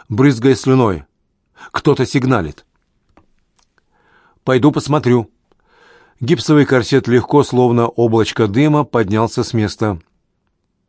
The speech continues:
"Я не хочу умирать", — донесся откуда-то чей-то гу-, вздох. Студент оторвал лист настенного календаря.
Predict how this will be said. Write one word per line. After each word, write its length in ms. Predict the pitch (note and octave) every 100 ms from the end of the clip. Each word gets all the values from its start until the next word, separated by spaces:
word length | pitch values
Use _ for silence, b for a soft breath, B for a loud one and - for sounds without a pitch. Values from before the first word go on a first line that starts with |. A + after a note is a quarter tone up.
| _ _ _ _ _ _ _ _ -
"Я 360 | - A2+ A#2
не 120 | A2+ A#2
хочу 360 | B2+ A#2+ E3+
умирать", — 480 | C#3 C#3 D3+ A2 - B B B B
донесся 540 | B A#2 A#2+ B2 - A2+
откуда-то 460 | G#2 C#3 C3 B2+
чей-то 320 | A2 B2 A2+ A#2
гу-, 80 |
вздох. 600 | G#2+ F2+ F#2+ B2 F#2 - _ _ b b b b b b b b b b b
Студент 500 | - - C#3+ D3+ E3+
оторвал 460 | D3 C3+ B2 C3 B2
лист 320 | B2 C3+ -
настенного 640 | A#2+ A2 - B2+ B2 A#2 A#2
календаря. 760 | B2 A#2+ A#2+ A#2 A2 F#2+ F2